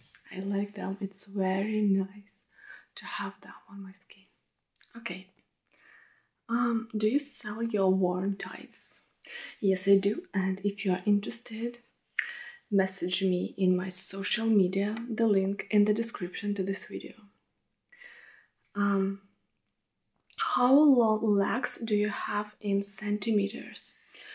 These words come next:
You know, actually, I have never measured them. <laughs> Uh, my height is one hundred and seventy, but if you really wanna know,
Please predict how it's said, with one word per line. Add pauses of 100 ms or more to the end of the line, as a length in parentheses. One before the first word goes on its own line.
(240)
You
know,
actually,
I
have
never
measured
them.
<laughs> (720)
Uh, (840)
my
height (100)
is
one
hundred
and
seventy, (500)
but
if
you
really
wanna
know,